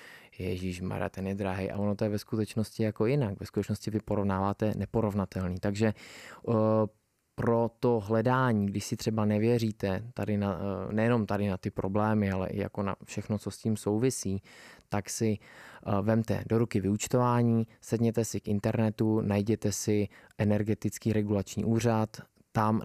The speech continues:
oni mají na webovkách, eh, srovnávače, eh, těch, mm, nabídek energií, jak plyn, tak elektřina. Zadejte údaje, který to po vás chce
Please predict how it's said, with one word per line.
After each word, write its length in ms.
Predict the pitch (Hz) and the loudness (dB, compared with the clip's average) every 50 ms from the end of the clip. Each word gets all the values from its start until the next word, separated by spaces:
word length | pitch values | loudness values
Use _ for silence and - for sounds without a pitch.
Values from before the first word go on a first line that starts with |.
| - - - | -4 -2 0
oni 220 | 117 107 110 107 | 2 4 4 4
mají 160 | 104 101 101 | 2 2 2
na 100 | 98 98 | 2 2
webovkách, 680 | 101 104 101 107 95 - - - 107 101 98 95 - - - - | 2 2 0 -2 -4 -2 -2 0 0 2 0 -2 -4 -8 -4 -2
eh, 160 | 107 101 95 | 0 0 0
srovnávače, 800 | - - 117 107 101 107 104 101 95 92 90 90 - - - - - - - | 0 0 0 2 2 2 2 2 2 2 0 -2 -4 -6 -8 -10 -10 -10 -8
eh, 40 | 104 95 98 98 98 101 - - - - - - - - - - - | -6 -6 -4 -4 -6 -6 -8 -8 -10 -12 -12 -12 -12 -14 -14 -14 -14
těch, 320 | - - - - - - _ | -16 -16 -16 -20 -20 -16 _
mm, 220 | 110 110 107 - - - - | -12 -10 -10 -10 -12 -12 -8
nabídek 480 | 98 104 104 101 107 107 98 92 - - | -2 0 2 4 4 4 2 2 0 0
energií, 560 | 104 110 117 120 120 117 113 113 110 110 - - - - _ - | 2 2 2 2 2 0 2 2 2 0 -2 -4 -12 -10 _ 2
jak 260 | 110 113 117 - - | 2 2 2 0 -2
plyn, 380 | - - 113 107 104 101 101 - - _ | 0 2 2 4 4 2 0 -2 -4 _
tak 240 | 110 107 101 - - | -2 -2 0 0 0
elektřina. 600 | 104 104 98 - - - 110 101 101 95 95 92 - - - - - - - - _ _ _ - | 0 0 -2 -2 -4 -2 0 2 2 2 0 -2 -4 -12 -20 -20 -20 -20 -20 -20 _ _ _ -2
Zadejte 420 | 110 117 117 123 117 - 120 - | 0 2 2 2 2 2 0 2
údaje, 320 | - 113 104 113 110 107 | 2 2 4 4 4 4
který 220 | 98 - 107 107 104 | 2 2 0 0 2
to 120 | - 104 | 0 0
po 120 | - 113 104 | 0 0 0
vás 280 | 104 98 95 95 - | 2 0 0 -2 -6
chce 320 | - - - 110 104 104 | -10 -4 -2 0 0 0